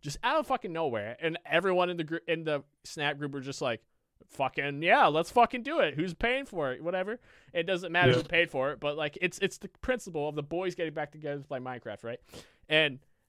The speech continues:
Speaker 1: listen, me and Minecraft, we get along just fine, okay? But my attention span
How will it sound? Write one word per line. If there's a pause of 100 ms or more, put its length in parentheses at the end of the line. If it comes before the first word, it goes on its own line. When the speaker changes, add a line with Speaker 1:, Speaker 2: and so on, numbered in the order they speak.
(100)
Speaker 1:
listen, (200)
me
and
Minecraft,
we
get
along
just
fine,
okay? (160)
But
my
attention
span